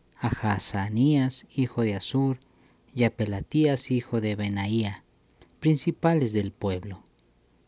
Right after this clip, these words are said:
Y me dijo: Hijo de hombre, estos son los hombres que maquinan perversidad y dan en esta ciudad mal consejo,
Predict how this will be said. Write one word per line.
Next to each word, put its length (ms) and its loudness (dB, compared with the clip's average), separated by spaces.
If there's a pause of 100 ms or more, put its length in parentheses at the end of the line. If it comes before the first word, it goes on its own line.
(160)
Y 140 -14
me 160 -2
dijo: 420 0 (760)
Hijo 320 0
de 160 4
hombre, 440 -4 (680)
estos 340 0
son 240 4
los 220 2
hombres 340 0
que 160 -2
maquinan 640 2
perversidad 920 -2 (720)
y 140 0
dan 260 4
en 140 2
esta 320 0
ciudad 480 0
mal 380 -2
consejo, 600 -8